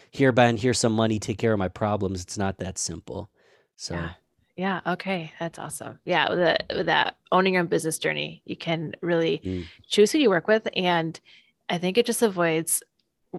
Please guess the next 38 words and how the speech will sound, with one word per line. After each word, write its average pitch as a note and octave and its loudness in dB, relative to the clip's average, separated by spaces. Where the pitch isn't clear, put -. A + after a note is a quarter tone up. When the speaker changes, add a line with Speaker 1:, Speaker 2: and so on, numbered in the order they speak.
Speaker 2:
wasting E3+ 0
your D#3 0
time F3+ 0
and D#3+ 0
the C#3+ 0
other D#3 -2
person's D#3 -10
time - -8
as - -10
well, - -8
because, - -6
<laughs> - -
you C#4 2
know, G#3 6
it's G3 6
just, - -2
yeah, - 0
it's - -6
really - -6
good. - -6
So - -12
Speaker 1:
I G#2+ -4
like B2+ -2
that G3 0
Speaker 2:
excellent. - -14
Speaker 1:
owning B2 2
your G#2+ 2
business G2 -4
journey. F2+ -10
I D#2+ -14
like E2 -14
that F2 -10
phrase. F2 -10
It, G#2 -8
it A#2 -10
goes E3 4
both C3+ 0
ways. A2+ 2